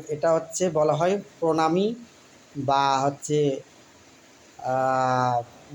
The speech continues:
গুরু বার্ষিকী। প্রত্যেকের এইটা হচ্ছে অবশ্যই পালন করা উচিত। এক টাকা কি দু টাকা, পাঁচ টাকা বা প্রতিদিন এক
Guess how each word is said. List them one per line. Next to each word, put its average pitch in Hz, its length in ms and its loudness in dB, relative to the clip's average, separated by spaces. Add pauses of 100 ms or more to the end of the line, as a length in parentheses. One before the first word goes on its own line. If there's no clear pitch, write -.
(300)
গুরু 170 180 0
বার্ষিকী। 143 600 -2 (640)
প্রত্যেকের 160 480 -2
এইটা 170 280 0
হচ্ছে 156 260 0
অবশ্যই 143 540 0
পালন 143 440 2
করা 147 200 0
উচিত। 147 380 -2 (680)
এক 143 180 0 (120)
টাকা 170 480 0 (360)
কি 151 80 -6
দু 143 160 -2
টাকা, 147 340 0
পাঁচ 143 320 -2
টাকা 156 300 0 (400)
বা 135 200 0 (460)
প্রতিদিন 151 380 -2
এক 139 160 2